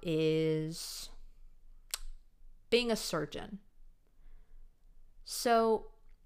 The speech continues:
then you come to think of, let's say you finally apply, you finally went to school, you finally graduated, you finally did your everything, and you're ready to actually be a surgeon in a hospital.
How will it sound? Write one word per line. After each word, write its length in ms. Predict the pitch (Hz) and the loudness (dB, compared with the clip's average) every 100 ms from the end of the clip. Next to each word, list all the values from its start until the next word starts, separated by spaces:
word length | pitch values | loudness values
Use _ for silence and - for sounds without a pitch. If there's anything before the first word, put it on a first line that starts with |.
| - - - - - - - - - - - - - - - - - - - - - - - | -20 -14 -14 -14 -20 -20 -20 -20 -20 -20 -18 -16 -16 -18 -18 -18 -20 -20 -20 -20 -20 -16 -6
then 560 | 202 294 311 254 247 214 | 2 4 4 2 0 0
you 140 | 214 | -2
come 240 | - 233 | 0 0
to 80 | 220 | 0
think 300 | 208 233 226 | 0 -2 0
of, 260 | 156 151 196 | 0 0 2
let's 220 | 196 202 | 0 2
say 180 | 233 220 | 4 4
you 180 | 202 190 | 4 0
finally 380 | - 196 202 | 2 2 2
apply, 720 | 190 - 185 175 175 175 170 - | 0 -2 2 4 4 2 0 -4
you 140 | 214 170 | -8 -6
finally 320 | - 170 170 | -2 0 0
went 160 | 165 - | -4 -4
to 80 | |
school, 600 | 160 - 190 165 156 160 - | -6 -4 -2 -2 -2 -6 -8
you 120 | 175 | -12
finally 340 | - - 175 170 | -6 -2 -2 -2
graduated, 560 | 170 160 185 165 165 | -2 -4 -4 -4 -4
you 140 | 175 165 | -6 -8
finally 480 | - - 202 202 180 | -4 4 4 6 2
did 240 | 185 175 | 2 0
your 240 | 170 170 - | 0 -2 -2
everything, 600 | 180 175 175 165 165 170 - - - - - - | -2 -2 -4 -6 -6 -8 -12 -16 -16 -16 -20 -10
and 140 | 185 196 | 0 4
you're 160 | 208 | 4
ready 320 | 185 196 202 214 | 6 6 6 4
to 200 | 208 185 | 4 4
actually 420 | 180 - 185 175 | 2 0 -2 -2
be 220 | 175 165 | 0 0
a 60 | 170 | 0
surgeon 400 | - 156 160 139 | 0 4 4 4
in 120 | 127 | 0
a 60 | |
hospital. 600 | - 139 - - - - | -4 -6 -6 -6 -6 -6